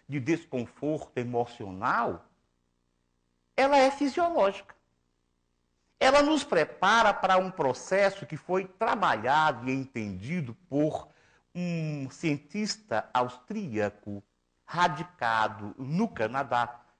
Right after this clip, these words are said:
chamado Hans Selye. Na verdade, Selye,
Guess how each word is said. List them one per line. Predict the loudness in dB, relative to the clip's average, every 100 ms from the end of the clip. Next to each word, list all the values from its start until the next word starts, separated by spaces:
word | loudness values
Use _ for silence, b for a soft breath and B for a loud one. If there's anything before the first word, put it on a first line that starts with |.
| -14
chamado | -4 -2 -2 -6 -6
Hans | -4 -4 -8 -16 _ _
Selye. | -10 -4 -4 -4 -8 -10 -14 _ _ _ _
Na | -4
verdade, | -2 0 2 2 0 -10 _
Selye, | -20 -2 0 0 0 -4